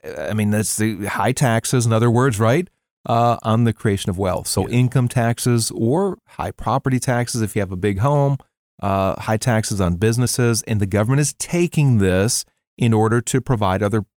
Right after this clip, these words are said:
Speaker 1: goods and services, programs, really, for, for the citizenry.
Speaker 2: Let me ask you just a very basic question. Have you ever worked for, provided a service for somebody in
Speaker 1: Yeah.
Speaker 2: return for money? Have you
Speaker 1: Absolutely.
Speaker 2: ever, well,
Speaker 1: I've run a small business for
Speaker 2: Okay.
Speaker 1: years.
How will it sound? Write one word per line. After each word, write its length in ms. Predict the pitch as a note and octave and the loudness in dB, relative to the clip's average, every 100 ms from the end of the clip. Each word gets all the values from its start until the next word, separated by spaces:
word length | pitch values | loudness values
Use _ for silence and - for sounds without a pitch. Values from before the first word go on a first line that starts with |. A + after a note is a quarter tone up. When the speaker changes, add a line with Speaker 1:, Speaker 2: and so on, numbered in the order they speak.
| F#2+ | -6
Speaker 1:
goods 340 | A2 G#2 A2 B2+ | 0 2 2 -2
and 140 | A2 | -2
services, 480 | - G2 G#2+ B2+ A2 | -2 -2 -2 -4 -6
programs, 720 | - E3+ C3 F#2+ E2 F#2+ - | -2 0 2 0 -2 -4 -2
really, 280 | G#2 F#2+ G2+ | 0 0 -2
for, 480 | - A2 G#2+ G2+ - _ _ _ _ - | -4 0 2 0 -2 _ _ _ _ -8
for 160 | - G#2 | -2 0
the 140 | G2 | 0
citizenry. 640 | - A#2 F#2+ - - C2+ - _ - | 0 -2 -2 -4 -8 -10 -12 _ -4
Speaker 2:
Let 80 | |
me 80 | D3+ | 0
ask 200 | B2+ - | 0 0
you 60 | A2+ | -2
just 220 | A2 - | -2 -4
a 40 | E2 | -4
very 240 | D#2 F2+ | -4 -4
basic 480 | C2+ E2+ E2 - C#2+ | -4 -4 -4 -8 -10
question. 460 | - B1 - - - _ _ _ _ _ - | -10 -12 -14 -20 -20 _ _ _ _ _ -6
Have 140 | A2+ A2 | -4 -2
you 180 | C#3 - A#2 | -4 -4 -4
ever 500 | A#2+ G#2+ E2 D2+ - _ _ _ _ | -4 -4 -6 -8 -12 _ _ _ _
worked 420 | E2+ F#2+ A2 - | -4 -2 -2 -4
for, 400 | - G2+ G1+ G1+ _ _ - | -8 -8 -8 -14 _ _ -10
provided 460 | G2+ F#2+ A#2+ A#2+ | -6 -4 -6 -6
a 60 | G#2+ | -8
service 460 | - C#3+ C3+ C3 | -8 -8 -6 -8
for 200 | - A2+ | -6 -6
somebody 460 | A2 - D2+ D2 C2+ G#2 | -6 -6 -6 -8 -8 -6
in 120 | A2 | -4
Speaker 1:
Yeah. 140 | G2+ | -4
Speaker 2:
return 520 | F#2 - D#3+ C#3 G2 | -4 -8 -8 -6 -8
for 140 | G2 F2+ | -10 -8
money? 380 | F#2+ F2+ A1 - | -8 -8 -10 -4
Have 60 | G#2 | -4
you 20 | |
Speaker 1:
Absolutely. 460 | F#2+ A2 A2+ C#3 | 0 2 2 2
Speaker 2:
ever, 100 | F#2+ - | -2 -4
well, 140 | C3 - _ _ - | -8 -8 _ _ -4
Speaker 1:
I've 120 | G#2+ | 0
run 140 | A#2 | 0
a 60 | A#2 | 0
small 220 | - A#2+ | 0 0
business 320 | C3 D#3 G2+ | 0 0 0
for 60 | G#2+ | 0
Speaker 2:
Okay. 120 | G#2 | 2
Speaker 1:
years. 320 | F#2+ F#2 - | 0 -2 -8